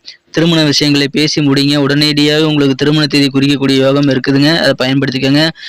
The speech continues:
இன்றைய தினம் அசைய சொத்துக்கள் வாங்கக்கூடிய வகையில் உங்களுக்கு நல்ல ஒரு சிறப்பான சூழ்நிலையில் இருக்குங்க. இன்றைய தினம் எந்த விதமான ஒரு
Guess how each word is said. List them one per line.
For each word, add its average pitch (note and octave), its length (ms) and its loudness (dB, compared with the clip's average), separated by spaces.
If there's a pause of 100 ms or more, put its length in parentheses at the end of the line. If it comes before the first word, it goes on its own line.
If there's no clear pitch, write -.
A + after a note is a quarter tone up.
(160)
இன்றைய D3 220 0
தினம் D3 140 0
அசைய D#3 200 -2
சொத்துக்கள் D3 340 -2
வாங்கக்கூடிய C#3 440 0
வகையில் C#3 260 0
உங்களுக்கு C#3 360 0 (260)
நல்ல C3+ 300 -2
ஒரு C#3+ 240 2
சிறப்பான C#3 420 0
சூழ்நிலையில் C#3 460 0
இருக்குங்க. C3+ 300 -2 (600)
இன்றைய D3 240 0
தினம் D#3+ 180 0
எந்த D3 240 0
விதமான D3 480 2
ஒரு C#3 240 0